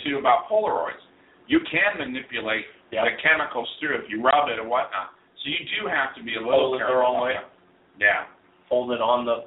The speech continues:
Speaker 2: film
Speaker 1: Yeah.
Speaker 2: itself. And,
Speaker 1: Yeah.
Speaker 2: yeah.
Speaker 1: So there's other things, too.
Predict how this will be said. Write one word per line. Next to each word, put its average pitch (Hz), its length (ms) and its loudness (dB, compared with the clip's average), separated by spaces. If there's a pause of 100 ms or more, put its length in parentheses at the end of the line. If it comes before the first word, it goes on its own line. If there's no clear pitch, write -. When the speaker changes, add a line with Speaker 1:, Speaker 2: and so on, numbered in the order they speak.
Speaker 2:
film 117 320 -2
Speaker 1:
Yeah. 92 160 -8
Speaker 2:
itself. 110 560 2
And, 95 120 -12 (120)
Speaker 1:
Yeah. 87 240 2
Speaker 2:
yeah. 95 80 -2
Speaker 1:
So 123 80 4
there's 147 240 4
other 170 240 4
things, 143 320 -8
too. 127 220 -4